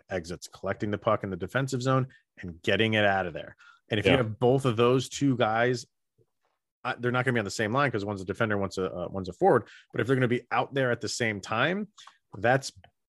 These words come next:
Speaker 1: double bonus 'cause you have, you know, Sturm, who's great at doing it, finding Lankinen, who's great at doing it.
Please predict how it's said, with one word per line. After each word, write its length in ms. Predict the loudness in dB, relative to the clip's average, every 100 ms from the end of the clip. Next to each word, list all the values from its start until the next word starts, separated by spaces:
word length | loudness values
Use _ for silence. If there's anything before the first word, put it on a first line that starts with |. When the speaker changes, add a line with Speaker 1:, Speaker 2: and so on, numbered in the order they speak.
| _ _ -14 -4
Speaker 1:
double 280 | 2 4 4
bonus 400 | 4 0 -4 -2
'cause 200 | -2 0
you 120 | 4
have, 360 | 4 4 0 -6 -6
you 60 | -4
know, 100 | -2
Sturm, 400 | -2 2 4 4
who's 180 | 2
great 300 | 0 2 4
at 160 | 4 2
doing 260 | 2 2 0
it, 160 | -4 -6 _ _
finding 760 | -8 -2 0 2 0 -2 -6 -2
Lankinen, 500 | 0 2 2 0 0
who's 200 | -2 -2
great 220 | -2 -2
at 120 | -2
doing 280 | -6 -6 -6
it. 160 | -8